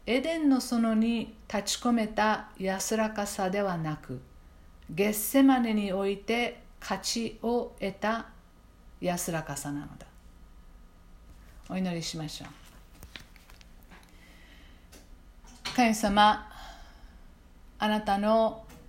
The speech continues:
非常に深いところにある思いを少し今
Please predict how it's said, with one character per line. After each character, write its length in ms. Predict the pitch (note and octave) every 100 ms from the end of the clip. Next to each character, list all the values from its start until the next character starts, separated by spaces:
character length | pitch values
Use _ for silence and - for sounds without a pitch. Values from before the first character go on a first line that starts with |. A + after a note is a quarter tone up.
| -
非 200 | - A#3
常 280 | G#3+ A#3+ B3
に 160 | B3+
深 300 | B3+ - C4+
い 80 | B3+
と 120 | A3+
こ 120 | A3 A3
ろ 100 | A3
に 180 | A3
あ 100 | A3+
る 240 | A3 E3+ D3 - - - - - - - -
思 280 | G#3 G#3 A3
い 140 | G3+ G3
を 280 | G#3 G#3 - - - -
少 260 | - E4 D#4+
し 360 | - G3 - - - -
今 360 | A#3+ G#3 F3+